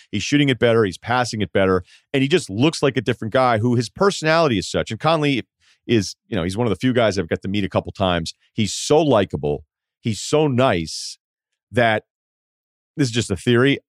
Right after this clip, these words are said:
I almost feel like him being new with Mitchell and Gobert already in place and a Jazz team that's been pretty good, that he was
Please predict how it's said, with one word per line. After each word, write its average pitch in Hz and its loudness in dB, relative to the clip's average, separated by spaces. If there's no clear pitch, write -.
I 120 0
almost 143 0
feel 147 0
like 127 0
him 135 -2
being 117 0
new 131 4
with 110 0
Mitchell 117 0
and 120 0
Gobert 113 4
already 117 2
in 107 -4
place 117 0
and 101 -6
a 87 -6
Jazz 107 0
team 113 -6
that's 95 -8
been 107 -2
pretty 104 -4
good, 107 2
that 104 -2
he 113 0
was 117 0